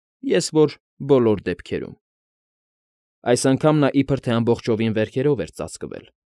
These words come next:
Ճշմարիտ է այդ թե ոչ, ինձ հայտնի չէ, սակայն ես թույլ եմ տալիս կասկածել։ Այնքան էլ, հավանաբար, բոլորն էլ սարսափելի չեն։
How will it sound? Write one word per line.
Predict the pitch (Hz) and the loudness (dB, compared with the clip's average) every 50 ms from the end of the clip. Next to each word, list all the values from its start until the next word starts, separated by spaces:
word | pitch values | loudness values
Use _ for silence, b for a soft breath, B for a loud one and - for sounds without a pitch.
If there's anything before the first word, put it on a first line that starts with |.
| _ _ _ _ _ _ _ _ _ - | _ _ _ _ _ _ _ _ _ -4
Ճշմարիտ | 120 107 - 110 104 113 120 131 127 127 | -2 -2 0 -2 0 0 0 0 0 0
է | 117 | 0
այդ | 113 107 104 - | 0 0 -2 -4
թե | - 117 104 | -4 -4 -2
ոչ, | 101 113 117 123 - | 0 0 -2 -2 -2
ինձ | 131 131 127 - | -4 -6 -6 -4
հայտնի | 120 113 110 - 113 113 117 | -4 -4 -4 -2 -4 -4 -4
չէ, | - - 143 - - _ _ _ _ _ _ _ _ _ _ _ _ - | -4 -6 -8 -8 -8 _ _ _ _ _ _ _ _ _ _ _ _ -2
սակայն | - 190 170 - 175 175 175 | 0 0 2 2 0 2 4
ես | 156 151 143 - | 4 4 4 2
թույլ | - - 185 180 160 135 | 0 -2 0 0 0 0
եմ | 120 113 | 0 0
տալիս | - 117 120 123 117 - | 0 0 0 0 -2 -2
կասկածել։ | - 127 117 - - - 117 113 - - - - - _ _ _ _ _ _ _ _ _ _ _ _ _ _ _ _ | -2 -4 -4 -2 -4 -4 -6 -6 -6 -10 -12 -12 -14 _ _ _ _ _ _ _ _ _ _ _ _ _ _ _ _
Այնքան | _ 127 135 143 139 - 180 175 180 185 | _ -2 -2 -2 -2 -2 -2 0 0 2
էլ, | 185 156 104 85 | 2 0 0 -2
հավանաբար, | 92 110 107 113 110 107 104 101 98 117 120 127 | -2 -4 -4 -2 -2 -2 -2 -2 -2 -2 -2 -2
բոլորն | 110 110 110 110 107 107 101 104 | 0 0 0 0 0 0 -2 -2
էլ | 101 98 | -4 -6
սարսափելի | - - 101 95 - - 95 - - 85 76 78 78 | -6 -6 -8 -8 -6 -8 -10 -8 -8 -8 -8 -8 -10
չեն։ | - - - - | -12 -14 -14 -16